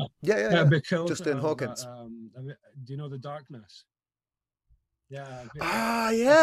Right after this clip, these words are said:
Speaker 1: like
Speaker 2: that'd be
Speaker 1: you've done
Speaker 2: pretty
Speaker 1: a cover
Speaker 2: cool.
Speaker 1: and get your hands off my
Speaker 2: Yeah,
Speaker 1: wood.
Speaker 2: that's, that's a really good answer.
Speaker 1: <laughs>
Speaker 2: Yeah. He, I remember when that album come out,
Speaker 1: I would
Speaker 2: uh,
Speaker 1: go
Speaker 2: the
Speaker 1: with
Speaker 2: very
Speaker 1: that.
Speaker 2: first one.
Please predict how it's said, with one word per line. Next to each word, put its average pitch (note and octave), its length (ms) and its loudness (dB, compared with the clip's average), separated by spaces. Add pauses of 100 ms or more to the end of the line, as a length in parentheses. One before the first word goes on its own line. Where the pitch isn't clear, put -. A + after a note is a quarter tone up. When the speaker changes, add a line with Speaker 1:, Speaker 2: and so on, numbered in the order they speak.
(120)
Speaker 1:
like - 20 8
Speaker 2:
that'd E4 220 6
be A#3 60 -4
Speaker 1:
you've - 80 -6
done - 40 -16
Speaker 2:
pretty E3 140 2
Speaker 1:
a - 40 -6
cover C#3+ 200 0
Speaker 2:
cool. A3 140 0
Speaker 1:
and A#2 180 -14
get B2 120 -20
your A#2+ 120 -18
hands A#2 300 -16
off B2+ 140 -16
my C4 60 0
Speaker 2:
Yeah, D#4+ 200 2
Speaker 1:
wood. C#4+ 80 8
Speaker 2:
that's, C#4+ 140 4
that's D4+ 220 4
a D4+ 80 2
really A3 200 4
good E3+ 160 4
answer. C4+ 460 0
Speaker 1:
<laughs> - 40 -20 (1080)
Speaker 2:
Yeah. G3 1040 6 (640)
He, A#3 80 -4 (120)
I A3 60 8
remember C4+ 380 6
when G3 200 6
that D#3+ 120 4
album D3+ 340 6
come D#3+ 220 -2
out, C3+ 460 2
Speaker 1:
I C3 80 2
would C#3+ 80 6
Speaker 2:
uh, C#3 80 6
Speaker 1:
go - 0 -
Speaker 2:
the C3+ 80 4
Speaker 1:
with A#2 100 0
Speaker 2:
very E3+ 140 6
Speaker 1:
that. - 80 -6
Speaker 2:
first F3 300 6
one. F#3 220 -4